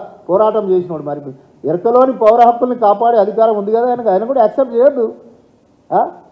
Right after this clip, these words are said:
ఈ ఎమ్మెల్సీ ఏందివా నాకు, ఆ, రాజ్యసభ ఈ ఆ జాతికి? నాకొద్దు, నీ గవర్నమెంట్లో నాకు నామినేట్ చేయమని అంటలేను నేను.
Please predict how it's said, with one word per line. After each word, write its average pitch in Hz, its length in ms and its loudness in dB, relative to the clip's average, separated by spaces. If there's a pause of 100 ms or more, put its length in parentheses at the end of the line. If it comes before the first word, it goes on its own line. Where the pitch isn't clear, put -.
(140)
ఈ 165 80 -2
ఎమ్మెల్సీ 214 340 -2
ఏందివా 233 340 0
నాకు, 190 380 0 (440)
ఆ, 139 380 0
రాజ్యసభ 196 460 4
ఈ 202 480 0 (460)
ఆ 151 120 0
జాతికి? 190 640 -2
నాకొద్దు, 269 640 4 (260)
నీ 180 200 -6
గవర్నమెంట్లో 247 440 0
నాకు 226 240 0
నామినేట్ 208 420 2
చేయమని 214 220 2
అంటలేను 190 400 0
నేను. 135 160 -8